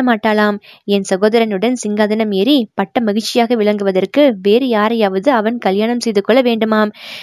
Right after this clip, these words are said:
இவள் அவனுடைய அரண்மனையில் தாதிகளோடு தாதியாக இருந்து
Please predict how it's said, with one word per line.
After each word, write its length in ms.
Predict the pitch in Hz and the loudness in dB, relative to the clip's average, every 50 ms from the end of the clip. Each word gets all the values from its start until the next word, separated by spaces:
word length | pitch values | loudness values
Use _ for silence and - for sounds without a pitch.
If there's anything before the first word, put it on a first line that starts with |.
| - - _ | -20 -8 _
இவள் 340 | 202 214 202 220 254 277 262 | 0 2 4 4 4 4 4
அவனுடைய 460 | - - 196 214 214 208 202 240 254 220 | 2 0 -2 0 2 2 2 4 2 2
அரண்மனையில் 640 | 196 208 220 226 220 202 202 214 247 277 254 214 - | 0 0 0 0 0 0 0 2 2 2 2 0 -2
தாதிகளோடு 640 | - 208 190 196 202 240 226 226 220 220 220 214 226 | -2 -2 0 0 0 0 0 2 2 2 0 0 0
தாதியாக 480 | - 214 190 196 190 202 202 196 208 233 | -4 -4 -4 -2 -2 0 -2 0 0 -2
இருந்து 360 | 220 202 202 208 208 294 | -2 -2 -2 0 2 4